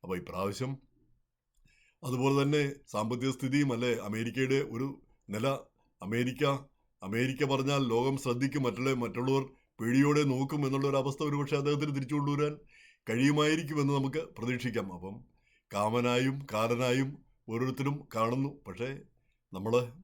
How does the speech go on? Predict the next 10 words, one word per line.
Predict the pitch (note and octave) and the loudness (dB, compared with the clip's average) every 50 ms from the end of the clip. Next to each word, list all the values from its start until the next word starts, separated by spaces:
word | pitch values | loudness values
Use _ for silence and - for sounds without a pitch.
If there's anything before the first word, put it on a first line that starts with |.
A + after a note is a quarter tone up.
| - _ _ _ _ _ _ _ | -20 _ _ _ _ _ _ _
നിഷ്പക്ഷമായിട്ട് | G#2+ F#2 - B2 A#2+ - - B2 B2+ B2 B2+ B2+ B2+ | -16 -8 -4 -4 -2 -2 -2 0 2 2 2 2 0
നമ്മൾ | C3 B2 B2 C3+ D3 D3 - - | -2 0 0 0 -2 -4 -6 -10
നോക്കി | A2+ A2+ A#2+ B2 C#3 B2+ | -8 -8 -4 -4 -2 0
കാണുക. | B2 A#2+ B2 C3 C3 - - - | 2 2 2 0 -2 -4 -6 -10
നമുക്ക് | F#2+ F#2 G2 F#2+ G#2+ | -12 -12 -10 -8 -8
let | G2+ G2+ - - | -8 -8 -8 -8
us | A2+ - | -12 -10
see | - B2+ C3 - - | -8 -8 -8 -8 -8
what | A2+ G#2+ A2 G#2+ | -8 -8 -6 -6
happens. | G#2+ A#2 A2+ G2 - A#2 A#2 A2 | -4 -6 -6 -4 -6 -8 -8 -8